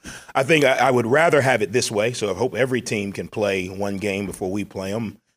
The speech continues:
um, so we can get a chance to see what we're getting into.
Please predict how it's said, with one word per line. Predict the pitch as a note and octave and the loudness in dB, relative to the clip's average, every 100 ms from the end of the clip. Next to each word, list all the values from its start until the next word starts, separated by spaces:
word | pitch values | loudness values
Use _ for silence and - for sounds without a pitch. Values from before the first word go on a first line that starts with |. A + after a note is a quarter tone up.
| _ | _
um, | G#2 F#2+ F2+ | -10 -8 -4
so | A#2+ | -2
we | C3 | -2
can | G#2+ | -2
get | G#2+ A2 | -2 0
a | |
chance | - D3 A#2 | 0 0 0
to | A#2+ | 2
see | - C3 | 4 4
what | A#2 A#2 | 2 0
we're | G#2 | -2
getting | A2+ G2 A#2 | -2 -2 -2
into. | A#2+ A#2+ C#3 E3 | -2 0 0 -2